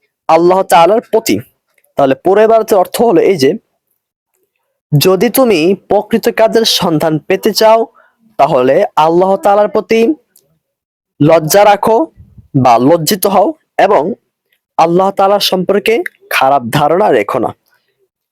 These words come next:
আশা করি আজকে এই ক্লাসে যে তিনটি লাইন নিয়ে আপনাদের সামনে আমি আলোচনা করেছি তা আপনারা বুঝতে পেরেছেন। এরপরও যদি কোথাও অস্পষ্টতা থেকে যায় তাহলে আপনারা অবশ্যই তা আমাদেরকে কমেন্টে জানাবেন। আমরা ইনশাআল্লাহ আপনাদের প্রশ্নের উত্তর দেওয়ার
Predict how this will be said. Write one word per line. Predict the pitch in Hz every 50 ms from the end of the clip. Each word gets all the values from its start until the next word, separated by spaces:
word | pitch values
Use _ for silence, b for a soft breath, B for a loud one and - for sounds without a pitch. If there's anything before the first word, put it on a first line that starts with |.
| _ -
আশা | - 165 175 - 196
করি | 180 208 220
আজকে | 214 190 - - - 170
এই | 160 151
ক্লাসে | - 151 139 - - 170 170 196 247 320 - _ _ _ _ _ _ _ _ _ -
যে | 135 127 139 135 131 - _ _
তিনটি | - 214 220 220 214 - 226
লাইন | 202 180 170 180 202 214
নিয়ে | 202 175 143 147 185 - - -
আপনাদের | - - - - 131 135 139 -
সামনে | - 156 147 147 143 135
আমি | 135 135
আলোচনা | 131 139 135 - 170 170 170
করেছি | 170 180 180 180 - 208 214
তা | - - 147
আপনারা | - 139 - 143 135
বুঝতে | 131 156 170 - - 190
পেরেছেন। | 190 185 180 - - 247 339 _ b b b b b b _ -
এরপরও | 156 151 151 - 190 208 220
যদি | 190 208 185 147 139 151 185 170 160
কোথাও | - 139 143 - 151 139
অস্পষ্টতা | 139 151 - - - 185 190 - - 196 185 175
থেকে | - - 170 165 202 185
যায় | 156 139 127 -
তাহলে | - 143 139 135
আপনারা | 127 - - 131 127
অবশ্যই | 131 135 151 - - 190 185
তা | - 180
আমাদেরকে | 180 175 180 180 180 - 123
কমেন্টে | - 131 127 135 131 131 127
জানাবেন। | 117 117 135 147 180 185 143 131 190 - b b b b b b -
আমরা | 123 123 120
ইনশাআল্লাহ | 120 120 - - 143 139 151 175 180 -
আপনাদের | - 123 - 170 175 175 175
প্রশ্নের | 175 180 180 - 190 180
উত্তর | 190 - - 208
দেওয়ার | 185 147 139 139 147